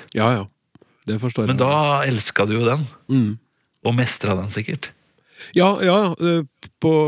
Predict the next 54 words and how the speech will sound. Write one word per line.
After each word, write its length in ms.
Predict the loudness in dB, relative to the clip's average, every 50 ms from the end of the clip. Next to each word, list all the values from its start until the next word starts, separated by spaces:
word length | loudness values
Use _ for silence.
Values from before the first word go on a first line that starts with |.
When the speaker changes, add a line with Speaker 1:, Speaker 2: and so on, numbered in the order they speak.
| 0 0
Speaker 1:
jeg 160 | 2 2 4
gjorde 220 | 4 4 4 4 2
jo 40 | 2
det. 140 | 0 -2 -2 -2
Men, 160 | 0 2 2
eh, 240 | 2 2 2 0 0 -2 -2
jeg 80 | -2
kjenner 240 | 0 0 0 0 -2
igjen 140 | -2 -2 -2
veldig 140 | -2 -2 -2
den 140 | -2 -2 -2 -2
her, 160 | -2 -2 -2
også 220 | -4 -4 -4 -4 -4
den 100 | -2 -2
her, 140 | -2 -4 -4 -6
eh, 500 | -8 -8 -8 -8 -8 -10 -10 -14 -16 -16 -16 -18 -20 -20 -20 -20 -20 -20 -20 -20 -20 -14 -8 -6
ja, 80 | -6 -6 -8 _ _ -20 _ -8
eh, 300 | -4 -2 -2 0 0 0
altså, 240 | 0 -2 -2 -2 -2 -4 -6 -10 -12 _ _ _ _
begge 400 | -10 -4 0 0 0 2 2 0
deler, 320 | 0 0 0 0 0 -2 -2
da. 280 | -4 -8 -18 -20 -16 -14
Vinsten 720 | -14 -12 -10 -4 0 0 2 2 2 0 -2 -2 -2 0
i 80 | 0 2
å, 380 | 2 2 0 0 -2 -4 -8 -12 -16 -20 -20 -20 -20 -20 _ -10
å 100 | -8 -8
få 140 | -6 -6 -4
styre 240 | 0 2 2 2 2
det 80 | 0 2
selv 300 | 2 2 4 4 2 2
og 60 | 2
gå 80 | 2 2
litt 140 | 2 2 0
før, 180 | 2 2 2 2
men 140 | 2 0
også 180 | 0 0 -2 -2
det 140 | -2 0 0
å 100 | -2 -2
få 140 | -4 -4 -2
bruke 220 | 0 0 0 0
fantasien 500 | 0 -2 0 0 -2 0 0 -2 -2 -2
sin 160 | -4 -2 -2 0
og 80 | 0 2
sånn, 160 | 0 0 0 -2
som 100 | -2 -2 -2
jeg 80 | 0 -2 -4
tenker 260 | -2 -4 -4 -4 -6 -8 _ _ _ _ _ _ -20 -20 -20 -20 -20 -20 -20 -20 -18 -8 -2
Speaker 2:
Ja. 220 | 0 0 0 0 -4
Speaker 1:
ga, 600 | -4 0 2 4 4 4 4 4 2 2 2 2 0 0 -2 0
ga 80 | 2 4
uttelling 380 | 4 4 2 0 -2 -2 -2 -2
for 120 | -2 0
deg, 400 | 2 2 2 2 2 0 -4 -6 -4 -2
eh, 240 | 0 0 0 0